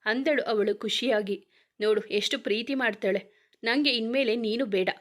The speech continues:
ಅಂದಾಗ, "ನಂಗೂ ಅವನು ಬೇಡ ವಿರಾಟ್," ಅಂದಳು ಹಿಂಚರ. ಚಿರು ವಿರಾಟ್ ಕಡೆ ನೋಡಿ ಕಣ್ಣಲ್ಲೇ ಮಾತನಾಡಿದಾಗ,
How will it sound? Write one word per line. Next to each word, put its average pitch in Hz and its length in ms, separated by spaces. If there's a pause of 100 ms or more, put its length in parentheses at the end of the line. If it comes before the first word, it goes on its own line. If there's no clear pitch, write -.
(380)
ಅಂದಾಗ, 220 400 (380)
"ನಂಗೂ 269 320
ಅವನು 233 340
ಬೇಡ 208 300
ವಿರಾಟ್," 240 360
ಅಂದಳು 214 280
ಹಿಂಚರ. 196 380 (540)
ಚಿರು 330 240
ವಿರಾಟ್ 226 420
ಕಡೆ 226 180
ನೋಡಿ 226 280
ಕಣ್ಣಲ್ಲೇ 285 540
ಮಾತನಾಡಿದಾಗ, 208 880